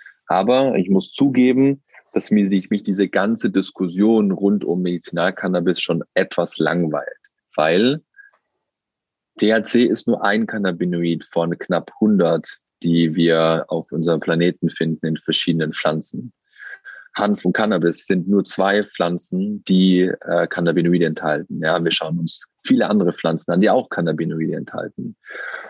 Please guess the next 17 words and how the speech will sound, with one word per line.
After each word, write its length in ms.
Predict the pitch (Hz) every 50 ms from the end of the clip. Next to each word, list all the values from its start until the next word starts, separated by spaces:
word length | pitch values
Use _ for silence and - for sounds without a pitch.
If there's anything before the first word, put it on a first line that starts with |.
| - -
Und 120 | 90 92
das 140 | 107 - 123
ist 180 | 110 - -
das 160 | 92 87 - -
große 400 | - - 123 127 131 - - 113
Potenzial 680 | - - 98 101 98 90 - - 87 85 90 92 92 90
und 80 | 85
die 100 | 76 -
große, 360 | - - 104 107 104 - -
große 360 | - - 98 95 - - 85 87
Vision, 460 | 85 82 85 92 95 98 98 95 87
die 100 | - -
ich 140 | 87 - -
hinter 240 | 104 95 - 92
die 140 | 80 - 87
Symbiotik 580 | - - 92 90 85 82 104 131 - - 117 - -
packe, 480 | - 85 80 - - 90 95 110 135